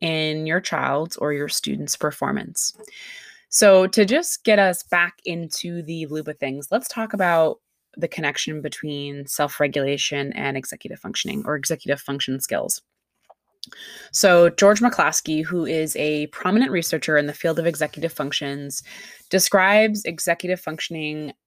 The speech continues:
or self-regulation skills as those skills that act in a coordinated way to support us and enable us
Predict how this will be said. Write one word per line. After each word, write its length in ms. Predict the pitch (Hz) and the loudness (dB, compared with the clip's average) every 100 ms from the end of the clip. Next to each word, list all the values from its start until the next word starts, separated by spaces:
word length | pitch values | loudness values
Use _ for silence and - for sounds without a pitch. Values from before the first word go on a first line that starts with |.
| - | -6
or 260 | 160 156 156 | -2 0 0
self-regulation 760 | - 147 160 151 143 139 143 | -2 -4 -4 0 0 -2 -6
skills 560 | 139 147 139 139 143 - 143 | -4 2 4 6 4 2 0
as 320 | 143 139 139 | 2 0 0
those 260 | 185 220 - | 0 2 2
skills 440 | 208 190 190 170 | 6 6 6 2
that 160 | 147 - | -4 2
act 300 | 170 180 - | 0 0 -4
in 40 | |
a 120 | 160 147 | -4 -6
coordinated 600 | - 233 254 277 294 220 | -2 2 2 2 0 2
way 340 | 185 214 254 _ - - _ - | 4 4 0 _ -20 -20 _ -8
to 380 | - 214 190 180 | 0 2 2 0
support 380 | - - 208 202 | -4 0 4 6
us 280 | 190 185 - | 6 2 -2
and 140 | 180 | -2
enable 340 | 175 175 170 | -2 0 2
us 420 | 165 160 - - | 4 4 0 -6